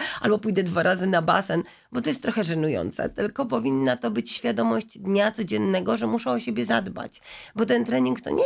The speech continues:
jest tylko to, że mi urośnie brzuszek, czy będę miała tam gdzieś troszeczkę za dużo tłuszczu, tylko to chodzi o całokształt organizmu i także o wyrównane procesy biochemiczne tego organizmu. Bo cukier cukrem, prawda?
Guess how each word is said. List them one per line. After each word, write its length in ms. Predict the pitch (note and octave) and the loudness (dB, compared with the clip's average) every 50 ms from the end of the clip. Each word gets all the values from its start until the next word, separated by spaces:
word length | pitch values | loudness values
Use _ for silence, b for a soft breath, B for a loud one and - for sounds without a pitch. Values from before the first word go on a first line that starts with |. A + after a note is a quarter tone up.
| C#5 | 2
jest 140 | A#4+ - - | 2 -2 -4
tylko 280 | - G#3 G#3 - - G#3 | -6 -8 -6 -6 -8 -6
to, 160 | - G3+ G3 | -4 -4 -4
że 160 | F3+ F#3+ F3+ | -2 -2 -2
mi 240 | F3+ F3+ F#3+ F#3 F3+ B B B B | 0 0 0 -2 -2 B B B B
urośnie 440 | - G#3 G#3+ G#3+ G#3 - - - | 0 2 2 2 0 -2 -4 -4
brzuszek, 540 | E3+ D#3 D#3 D#3+ D#3 - - D3+ - - - b b b b b | -2 -2 -2 -2 -2 0 0 0 -2 -4 -8 b b b b b
czy 120 | - - G#3+ | -4 -2 0
będę 320 | G#3 G#3+ G3+ F#3+ F#3 F#3+ | 0 2 0 0 0 0
miała 380 | G3 G3 G3 A3 A3 G#3 - F#3+ | 2 2 2 4 4 4 2 0
tam 300 | - - F#3+ F#3 F#3+ F3+ | 0 0 0 0 0 -2
gdzieś 300 | F3 D#3 G3+ G3 - - | -2 -2 -2 -2 -2 -4
troszeczkę 440 | - F3 E3 G3 - - - G3+ D#3+ | -6 -4 -4 -4 -4 -4 -4 -2 -2
za 120 | D#3+ D#3+ | -2 -2
dużo 260 | E3 D#3+ E3 E3+ E3 | -2 -2 -2 -2 -2
tłuszczu, 540 | D#3+ - D#3 D3+ D#3+ D#3 - F#3 G3 A#3 C4+ B B B B B | -2 -2 -2 -2 -2 -4 -4 -2 -2 -2 -2 B B B B B
tylko 280 | - D#4+ E4+ - D4 C#4+ | -6 -6 -2 -2 -2 -2
to 100 | - C#4 | -2 -4
chodzi 300 | - - C#4+ A#3 B3 - | -2 -2 -2 0 0 0
o 120 | - - | 0 0
całokształt 800 | - - B3 A#3+ - - - - - - - - D3+ - - - - | -2 -2 0 0 0 0 -2 -4 -10 -8 -4 -4 -4 -4 -6 -8 -6
organizmu 720 | G#3 G3 F#3+ F#3+ F#3+ G3 G3 F#3 F#3 F3 G3 G#3+ A#3 - - _ - | -4 -2 0 0 2 2 2 0 -2 -2 0 0 0 0 -2 _ -10
i 100 | G#3+ G3 | -10 -10
także 560 | - - - G#3 A3+ A#3 A3+ F#3+ E3+ - - | -10 -6 -2 0 0 0 0 -2 -4 -4 -2
o 80 | - F3 | -2 -2
wyrównane 560 | E3 F#3+ F#3 F#3 E3 F3 F#3+ G3+ A#3 B3 A#3+ | -2 0 0 -2 0 0 0 0 2 0 -2
procesy 400 | - F3+ F3 - G3+ - - F#3+ | -4 -8 -12 -12 -12 -12 -10 -8
biochemiczne 680 | F3 F#3 F#3+ - - G#3 A3 C4+ A#3+ - - - - | -6 -6 -6 -4 -2 -2 -2 -2 -2 -4 -8 -10 -8
tego 240 | D#3 D#3 D#3 D#3 D#3+ | -8 -8 -6 -4 -4
organizmu. 600 | E3 E3 D#3+ D#3+ D#3+ D#3+ D#3+ D#3 D#3+ E3+ F3+ E3 B B B B B B B | -4 -4 -4 -4 -4 -4 -4 -6 -8 -12 -14 -16 B B B B B B B
Bo 120 | A3+ G#3+ | -2 -2
cukier 320 | A3 B3+ B3 B3+ C#4+ C4+ C4 | -2 -2 -2 0 -2 -2 -2
cukrem, 360 | - - - - - G#1+ - | -4 -8 -6 -6 -6 -6 -4
prawda? 460 | - F#3 F#3 - - - - - - | -4 -4 -4 -2 0 2 2 2 0